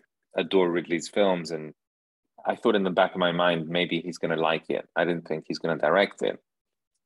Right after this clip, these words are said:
Um, but it felt very freeing to have had all those other writers come before me because I knew I had nothing to lose. You know, I knew I could just give it a, give it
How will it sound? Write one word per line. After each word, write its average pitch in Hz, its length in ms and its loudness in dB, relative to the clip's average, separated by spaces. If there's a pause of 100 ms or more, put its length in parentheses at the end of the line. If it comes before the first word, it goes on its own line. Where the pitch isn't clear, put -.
Um, 80 540 0
but 110 100 2
it 117 100 2
felt 123 180 2
very 120 180 2
freeing 92 600 -2 (180)
to 98 120 -8
have 95 200 -6
had 110 340 -2
all 101 140 2
those 92 200 0
other 87 200 0
writers 90 420 -2
come 85 180 -12
before 98 280 -2
me 87 120 -4
because 85 240 -6
I 90 100 0
knew 92 360 2
I 82 60 0
had 90 140 -4
nothing 90 240 -2
to 107 80 -10
lose. - 380 -4 (760)
You 87 80 -6
know, 78 140 -2
I 87 160 0
knew 90 220 0
I 90 80 2
could 87 160 -8
just 87 220 -6 (240)
give 92 160 2
it 90 60 4
a, 87 120 2 (140)
give 90 140 2
it 87 140 2